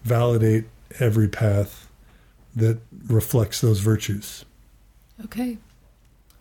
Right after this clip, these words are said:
Speaker 2: Um, Joseph Smith, where do we stand on the restoration?
Speaker 1: <clears throat> I, I believe that the restoration was inspired by the same force that I,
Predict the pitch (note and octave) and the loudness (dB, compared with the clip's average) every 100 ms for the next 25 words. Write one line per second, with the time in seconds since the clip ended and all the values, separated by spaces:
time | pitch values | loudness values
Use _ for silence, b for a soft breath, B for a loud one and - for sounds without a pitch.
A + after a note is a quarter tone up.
0 | - G3 G#3 F#3+ F#3 G3 G3 - F#3 F#3+ | -10 -2 0 0 0 0 0 -2 -4 -2
1 | G#3 - A3 A3 A3 - - - F#3 G3 | -2 -2 0 0 -2 -16 -18 -8 -2 0
2 | F#3+ G3 - - F3 F#3+ F#3 F3+ F#3 F#3 | 0 0 -2 -4 -2 0 0 0 -2 -2
3 | F#3 - - - - G#3 F3+ F#3 - F3+ | -4 -6 -20 -20 -10 -4 -2 -2 -4 -4
4 | F3 - F3+ F3+ - - D#3+ - B B | -4 -4 -6 -6 -6 -4 -4 -4 B B
5 | B B B B B _ _ - D3 C#3 | B B B B B _ _ -4 -2 -4
6 | - - C#3+ C#3 C3 C3+ C#3 C#3 C3+ A#2+ | -12 -10 -4 -2 0 0 2 2 0 0
7 | A#2+ A2+ - - - B2 A#2 A2+ - B2 | -2 -2 -10 -20 -2 2 2 2 0 2
8 | A#2+ - A#2 A#2 A2+ A2+ A2 - A#2+ A2+ | 2 2 4 4 4 2 0 0 0 2
9 | A2+ G#2 A2+ A2 G#2+ - - A#2 A2+ A2+ | 2 2 2 2 0 -2 0 4 4 4
10 | A2+ b b b b b b b b _ | 0 b b b b b b b b _
11 | _ _ - - C3 A#2 G#2+ - A2+ G#2+ | _ _ -14 -4 0 2 0 0 2 2
12 | G#2+ G#2+ | 4 2